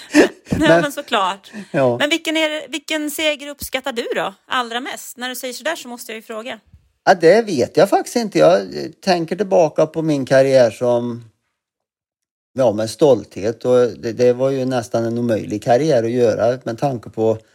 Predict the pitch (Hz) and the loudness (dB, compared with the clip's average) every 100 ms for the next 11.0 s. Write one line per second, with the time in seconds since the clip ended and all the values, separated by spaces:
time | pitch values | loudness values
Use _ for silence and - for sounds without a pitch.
0 | _ _ _ _ - 110 - 101 98 107 | _ _ _ _ 2 2 2 0 2 0
1 | 101 - - 120 - 120 120 113 131 120 | -2 -4 0 0 0 -4 -2 -2 -2 -2
2 | - - 120 123 110 107 113 139 139 135 | -6 -6 -2 0 0 -2 -2 -2 0 0
3 | 120 113 117 127 123 107 107 107 107 107 | 0 -2 0 2 0 0 0 -2 -2 -4
4 | 120 110 123 107 - 104 92 98 - 110 | -2 -4 -4 -6 -8 -6 -6 -6 -6 -6
5 | 113 110 113 95 90 101 - 104 104 85 | -4 -2 -2 0 -2 -2 -4 -4 -4 -2
6 | 80 85 - 117 - _ _ _ _ _ | -4 -4 -2 -2 -4 _ _ _ _ _
7 | _ 113 117 117 123 131 135 120 - 120 | _ -2 0 2 4 2 0 -4 -2 -2
8 | 113 - _ _ - 156 151 127 120 120 | -2 -8 _ _ 0 2 4 2 0 -2
9 | 131 135 123 113 - 117 110 107 110 107 | -2 0 0 -2 -6 -8 -2 -2 -2 -4
10 | 117 139 110 110 110 104 95 98 - | -2 0 0 -2 -4 -6 -8 -8 -2